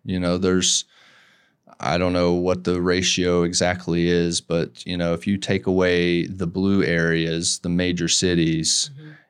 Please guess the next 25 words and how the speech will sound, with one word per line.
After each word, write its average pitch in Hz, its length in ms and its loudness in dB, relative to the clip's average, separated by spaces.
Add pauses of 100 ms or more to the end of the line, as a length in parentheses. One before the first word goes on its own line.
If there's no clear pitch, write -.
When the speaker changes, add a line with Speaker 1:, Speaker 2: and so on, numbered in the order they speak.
Speaker 1:
and, 87 380 -2
and 85 360 -4
you, 87 380 -2
most 104 320 0
of 104 80 -4
the 95 80 -2
country 87 560 -2
is 85 540 -4 (480)
rural 92 760 0
Speaker 2:
Mm-hmm. 160 380 -4
Speaker 1:
for 90 140 -4
most 85 320 -2
part. 73 360 -2 (100)
Speaker 2:
Yeah. 131 260 -4 (560)
Speaker 1:
And 87 200 -2
there's 92 160 -4
not 104 200 0
much 101 200 -2
mixing 95 400 -2
going 87 320 -2
on 82 480 -4 (240)
Speaker 2:
Yeah. 135 300 -2
Speaker 1:
in 90 140 -4
those 85 260 -2
areas. 80 720 -4